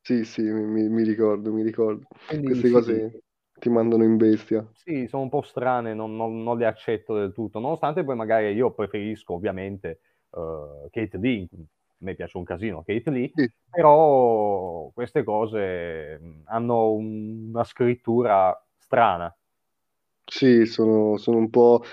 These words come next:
Speaker 1: cioè la sospen-, l'incredulità deve super sospendersi, non deve solo
Speaker 2: <laughs> Eh,
Speaker 1: sospendere.
Speaker 2: esa-, esatto, esatto, esatto. Quindi sì, è stato molto strano vedere questo finale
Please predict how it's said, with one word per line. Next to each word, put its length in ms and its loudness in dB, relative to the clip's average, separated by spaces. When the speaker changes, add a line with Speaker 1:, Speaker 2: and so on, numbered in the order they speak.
Speaker 1:
cioè 160 6
la 120 8
sospen-, 440 2
l'incredulità 680 6
deve 220 8
super 320 2
sospendersi, 880 0
non 180 4
deve 220 6
solo 220 2
Speaker 2:
<laughs> 40 2
Eh, 0 -
Speaker 1:
sospendere. 560 4
Speaker 2:
esa-, 260 0
esatto, 680 2
esatto, 520 -4
esatto. 500 -12
Quindi 220 2
sì, 140 2
è 60 4
stato 220 0
molto 300 0
strano 340 0
vedere 260 0
questo 300 -4
finale 1300 -2